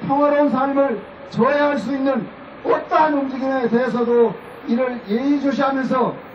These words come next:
대비하고 필요한 모든 조치와 준비를 강구할 것을 촉구하는 바이다. 올해는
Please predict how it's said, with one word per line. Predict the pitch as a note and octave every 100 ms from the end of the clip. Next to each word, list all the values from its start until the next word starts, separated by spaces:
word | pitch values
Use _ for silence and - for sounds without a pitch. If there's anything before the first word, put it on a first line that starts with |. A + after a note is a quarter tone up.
| -
대비하고 | A#3 C4 B3+ B3 A#3 B3 A3 - - - -
필요한 | - C#4+ B3+ B3 G#3+
모든 | G#3+ C#4 D4+ D4+ D4+
조치와 | C#4 - C#4 C4+ - - - - - - - -
준비를 | A#3 C#4 C#4+ C#4 C4 A3+
강구할 | C4+ C4 C4+ C4
것을 | A#3 A#3+ A3 - - -
촉구하는 | - D4+ E4 D#4+ D#4+ D4+
바이다. | C#4+ C4+ - - - - - - - - - - - - -
올해는 | F3+ A3+ A#3 B3 A#3